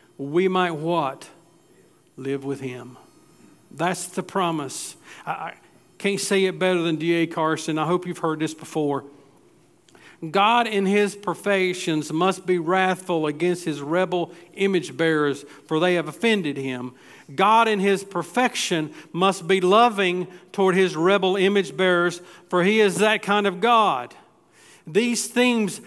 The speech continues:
barrel along through redemptive history unresolved until they come to a resounding climax in the cross. Do you wish to see God's love? Look at the cross.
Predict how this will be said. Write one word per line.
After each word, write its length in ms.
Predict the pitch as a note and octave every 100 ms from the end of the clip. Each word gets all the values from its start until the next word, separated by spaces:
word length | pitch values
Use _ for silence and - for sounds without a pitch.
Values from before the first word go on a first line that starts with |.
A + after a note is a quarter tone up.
| -
barrel 840 | E3+ D3+ D3 G#3+ A#3+ A#3+ A3+ A3+ G#3+
along 500 | G3 A3 A#3 A#3 A3
through 280 | G#3 A#3
redemptive 640 | A3 G3+ G3 A#3 A3+ A3 E3
history 600 | F#3 B3 - - F3 F3
unresolved 960 | F#3+ A3+ G#3+ F#3+ F#3+ A3+ G#3 D#3 C3+ - - -
until 420 | F3+ F3+ A#3 A3
they 160 | G#3+ G3+ F#3+
come 500 | G3 B3+ B3 G3+ F#3 - - -
to 180 | A3+ A3+
a 60 |
resounding 880 | G3 F#3 F3 E3 A3 B3 A#3+ A3+ A#3
climax 720 | G#3+ A#3 A#3+ A#3+ A#3 A#3 A3+ A#3
in 160 | G3+
the 80 | G3
cross. 680 | - G#3+ G3 E3+ D3 - - - - -
Do 120 | D#3+
you 200 | A#3 A#3
wish 300 | A3+ C4+ -
to 120 | -
see 280 | G#3 - C4
God's 380 | A3 A3+ G#3 D3
love? 500 | D3+ E3 E3 D#3+ D3 - -
Look 240 | E3+ A#3+ A#3+
at 100 | A3
the 100 | F3+
cross. 680 | - D#3 C#3+ C3+ A#2 -